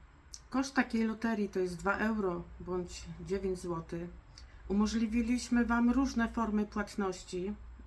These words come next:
żeby każdy mógł coś wybrać dla siebie, żeby to nie sprawiało jakiegoś kłopotu. Ten filmik chciałabym zacząć od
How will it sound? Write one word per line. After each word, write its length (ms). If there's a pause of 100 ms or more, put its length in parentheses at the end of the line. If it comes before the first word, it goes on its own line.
(120)
żeby 420
każdy 520
mógł 280
coś 320
wybrać 440
dla 140
siebie, 600
żeby 280
to 160
nie 140
sprawiało 520
jakiegoś 380
kłopotu. 500 (3000)
Ten 500
filmik 640
chciałabym 480
zacząć 480
od 640